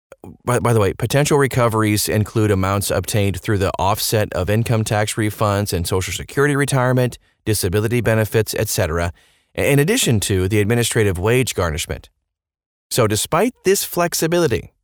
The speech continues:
the U S Department of Education and other lenders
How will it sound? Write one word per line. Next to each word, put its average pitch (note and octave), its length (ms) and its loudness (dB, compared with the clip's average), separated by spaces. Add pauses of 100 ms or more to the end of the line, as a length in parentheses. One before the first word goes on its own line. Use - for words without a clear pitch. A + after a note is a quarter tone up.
(560)
the G#2+ 80 0
U D3+ 240 2
S F#3+ 120 0
Department D3+ 380 2
of C#3+ 60 2
Education A#2+ 600 2
and A2 320 2
other D#3+ 280 2
lenders B2 600 0